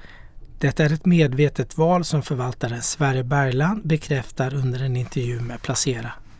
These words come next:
Förvaltaren har köpt in mer mjukvarubolag och spelaktier, samtidigt som de sålt av defensiva telekombolag.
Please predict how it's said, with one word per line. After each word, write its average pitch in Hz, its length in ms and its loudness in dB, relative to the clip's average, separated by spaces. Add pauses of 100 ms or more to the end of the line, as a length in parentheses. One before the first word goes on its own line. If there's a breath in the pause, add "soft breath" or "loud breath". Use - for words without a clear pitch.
(260 soft breath)
Förvaltaren 175 560 6
har 151 80 6
köpt - 260 0
in 131 260 0
mer 135 440 2
mjukvarubolag 135 1120 0
och 170 140 -6
spelaktier, 143 800 -2 (720 soft breath)
samtidigt 147 720 4
som 127 220 0
de 123 160 -2
sålt - 360 -2
av 196 360 2
defensiva 131 720 2
telekombolag. 131 1000 -2